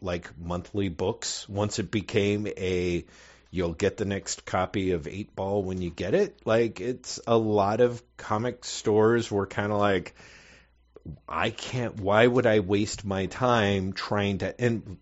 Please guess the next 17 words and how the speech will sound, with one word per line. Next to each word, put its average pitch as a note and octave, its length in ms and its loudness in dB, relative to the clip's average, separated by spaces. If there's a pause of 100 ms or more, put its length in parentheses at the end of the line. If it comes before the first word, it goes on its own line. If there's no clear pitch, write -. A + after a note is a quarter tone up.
time, D2+ 460 -10 (300)
why C3 180 8
should C#3+ 240 0
I, A2 220 4
why G#2+ 500 2 (600)
put - 300 6
all A#2 240 10
this B2 240 6
effort A#2+ 360 4
trying G2+ 280 0
to F2+ 60 -2
hand G2 300 -2
sell F#2+ 220 4
a F2 40 0
book E2 340 -4 (260)
that A#2+ 140 4
is A2 160 -2